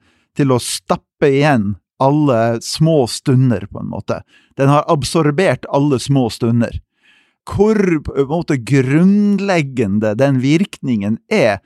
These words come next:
det er jeg litt usikker på. Jeg, jeg, jeg vet ikke om det stikker så dypt, eh, nødvendigvis, eh, i den forstand at, eh, eh, det, eh, min erfaring er at svært mange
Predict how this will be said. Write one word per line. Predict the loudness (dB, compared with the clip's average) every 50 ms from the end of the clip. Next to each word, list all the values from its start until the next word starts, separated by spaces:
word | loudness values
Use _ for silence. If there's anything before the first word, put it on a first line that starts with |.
| _ _ _ _ _ _ -2
det | 0 0
er | 0 0 0
jeg | 0
litt | -2 -4 -4 -8 -4
usikker | 0 2 2 2 2 0 -4 -6 -10 -12
på. | -10 -2 2
Jeg, | 2 2 2
jeg, | 2 0 -2 -2 -2
jeg | -4 -6 -6 -8 -14 -14 -10 -8 -6 -4 0
vet | 0 0 0 0 -2
ikke | -4 -4 -2 0 0
om | 2 2
det | 2 0 0
stikker | -2 -6 -10 -12 _ -8 -8 -8 -10 -14 -6
så | -4 -2 -2
dypt, | -2 -4 -2 -2 -2 -2 -2 -6 -12 -12 _ -14 -14 -14 -16 _ _ _ _ _ _ _ _ _ -6 -2
eh, | 0 2 4 4 4 4
nødvendigvis, | 2 2 2 0 0 2 2 2 2 2 2 0 0 2 2 0 0 -2 -4 -6 -8 -10 -12 -16 _ _
eh, | -6 -4 -2 0 0 0 2 0 0 2 2
i |
den | 2 0 0
forstand | -2 -2 0 0 2 2 2 2
at, | 0 0 0 0
eh, | 0 2 2 0 -2 -4 _ _ _ _ _ -4
eh, | -4 -2 0
det, | -2 -2 -2
eh, | -2 -2 0 0 0 0
min | 0 0 0 2 2
erfaring | 2 2 2 0 0 2 2 2
er | 2 2
at | 0 -2 -8 -16 -16
svært | -8 -2 0 0 0 0 -2
mange | -2 0 2 4 4 4 4 4 2 2 0 -2 -4